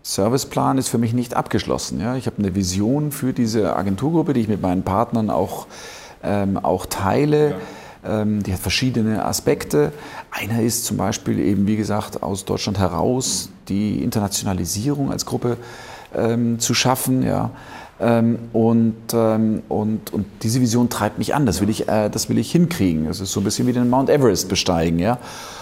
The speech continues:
Speaker 1: Und, ähm, und in dem Moment, wo ich da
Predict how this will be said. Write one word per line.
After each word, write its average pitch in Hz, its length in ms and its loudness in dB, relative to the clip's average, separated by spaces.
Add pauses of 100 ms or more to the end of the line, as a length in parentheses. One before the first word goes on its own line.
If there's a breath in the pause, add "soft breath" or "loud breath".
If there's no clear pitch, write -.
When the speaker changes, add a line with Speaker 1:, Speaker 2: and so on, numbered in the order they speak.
(200 loud breath)
Speaker 1:
Und, 107 540 2
ähm, 104 520 2 (260 loud breath)
und 95 100 0
in 104 60 4
dem 123 140 6
Moment, 123 360 4
wo 110 100 4
ich 113 120 0
da 104 260 2